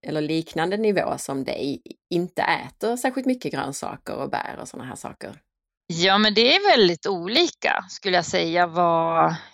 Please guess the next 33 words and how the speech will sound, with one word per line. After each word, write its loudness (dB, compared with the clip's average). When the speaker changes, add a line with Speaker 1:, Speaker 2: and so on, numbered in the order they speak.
Speaker 2:
Dels 2
hur 2
intresserad 4
du -12
är -4
av -10
kost. -12
Och -8
sen 0
om -10
du, -4
vissa -4
kanske 2
inte 2
tycker 0
att 2
det 0
påverkar 4
så -6
mycket. -2
Och 0
jag 0
tror -2
också 2
att 2
när 0
du -2
är -6
ung 2
så -6
kanske -2
det 2
inte 2